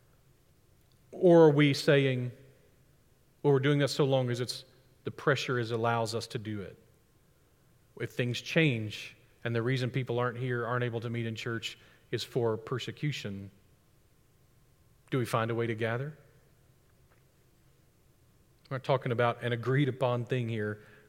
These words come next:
where we understand that there are ways. There's nothing that the government has asked us to do that does not fit with what God has called us to do. In fact, if anything, I have found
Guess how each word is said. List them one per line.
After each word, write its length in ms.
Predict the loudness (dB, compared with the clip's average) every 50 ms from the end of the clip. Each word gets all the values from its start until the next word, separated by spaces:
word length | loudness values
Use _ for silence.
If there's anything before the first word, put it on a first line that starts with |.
| _ _
where 100 | -4 -2
we 160 | 0 0 0
understand 480 | 0 -2 -4 -4 -4 -4 -2 -2 -4 -6
that 100 | -6 -4
there 140 | -2 0 0
are 220 | 2 0 -2 -4 -8 -14 -8 -4
ways. 320 | -2 -2 -2 -2 -4 -6
There's 140 | -8 -8 -4
nothing 280 | -4 -4 -2 -4 -4 -6
that 120 | -6 -8
the 40 | -6
government 360 | -2 -2 -2 -2 -2 -4 -4
has 160 | -4 -4 -2
asked 280 | -4 -4 -4 -6 -8 -10
us 100 | -12 -12
to 120 | -12 -14 -10
do 380 | -8 -8 -6 -6 -6 -8 -10 -12 -18 -20 _ _
that 140 | -10 -8 -4
does 180 | -2 -4 -4 -2
not 180 | -6 -6 -8
fit 220 | -6 -8 -8 -8 -6
with 140 | -8 -8 -8
what 160 | -8 -6 -4
God 200 | -2 -2 -2 -4
has 140 | -4 -8 -6
called 260 | -4 -4 -4 -4 -4
us 120 | -8 -10
to 100 | -12 -12
do. 340 | -10 -8 -8 -6 -8 -10 -12 -16 -20 -20 -20 -12 -12
In 60 | -4
fact, 240 | -2 0 0 0 -2
if 80 | -2 -2
anything, 320 | -4 -2 -4 -4 -4 -4
I 40 | -4
have 140 | -6 -6 -6
found 320 | -6 -6 -6 -4 -6